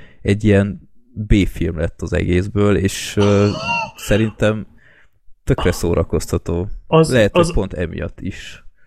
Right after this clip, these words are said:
Speaker 2: az Azték Rex, az őslény legendája című filmrendezőjétől.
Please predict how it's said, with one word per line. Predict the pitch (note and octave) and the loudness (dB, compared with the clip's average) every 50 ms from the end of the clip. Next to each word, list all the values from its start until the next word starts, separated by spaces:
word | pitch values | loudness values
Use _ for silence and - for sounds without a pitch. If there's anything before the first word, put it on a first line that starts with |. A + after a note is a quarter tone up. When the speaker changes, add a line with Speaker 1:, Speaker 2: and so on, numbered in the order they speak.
| _ _ - - | _ _ -6 -2
Speaker 2:
az | - E3+ E3 E3 - | 0 0 0 2 2
Azték | F#3+ G3+ F#3+ - - - D#3 D3 C3+ - | 2 2 2 2 2 2 2 2 2 0
Rex, | C#3 C#3+ C#3+ C3+ B2 - - - - - - - _ _ _ _ _ _ _ _ _ _ _ - | 0 0 0 0 -2 -6 -12 -12 -12 -12 -14 -18 _ _ _ _ _ _ _ _ _ _ _ -6
az | D3 C#3 - - | -6 -4 2 6
őslény | F3+ F3+ D#3 - - D3+ C#3+ C#3 C#3 | 6 6 6 4 2 0 2 2 2
legendája | C#3 C3+ B2+ C3 B2+ B2+ B2+ B2+ A#2+ A#2+ A#2 A#2 A#2 A2+ A2+ - - _ _ _ _ _ _ _ _ _ _ _ _ _ - | 0 0 2 2 2 2 2 2 2 2 4 2 2 0 -2 -6 -12 _ _ _ _ _ _ _ _ _ _ _ _ _ 2
című | C3+ B2+ B2 B2 B2 A#2+ | 4 6 6 6 6 4
filmrendezőjétől. | A#2+ - C#3 A#2+ A#2+ A#2+ A#2 A2+ A2+ A#2 A2+ A2 A#2+ A2+ A2+ A#2 A2+ A2 A#2 - B2 A#2 A#2 A#2 | 4 2 4 4 4 4 4 2 2 2 0 2 0 0 0 0 -2 -2 -4 -4 -4 -4 -4 -6